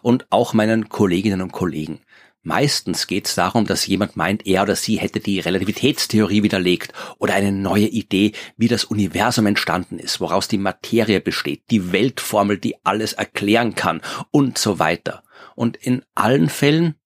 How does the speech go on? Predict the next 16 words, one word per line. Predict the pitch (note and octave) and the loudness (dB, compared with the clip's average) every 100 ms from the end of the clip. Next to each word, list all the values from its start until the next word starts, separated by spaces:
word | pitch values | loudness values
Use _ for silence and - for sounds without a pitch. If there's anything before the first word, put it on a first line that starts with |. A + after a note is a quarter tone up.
| _ | _
zumindest | - G2+ F#2+ F#2+ - - | -6 -4 -2 -4 -6 -6
in | G2 | -2
denen, | F#2 G2 F#2+ | 2 2 0
die | - | -2
ich | B2+ - | -4 -2
bisher | B2+ - A#2+ | -4 0 2
erlebt | G#2 A2 - | 2 0 0
habe, | A2 A2+ - - - | 2 0 -2 -16 -6
handelt | - G2+ G#2+ A2 | -2 0 0 0
sich's | - A2 - | 0 -2 -2
um | - G2 | -4 -4
eine | F#2 | -4
Idee, | F#2 G2+ - F2 G2 G#2+ - - | -4 -4 0 4 4 2 -8 -10
bei | - | -2
der | B2+ D#3 | 2 4
man | E3 | 2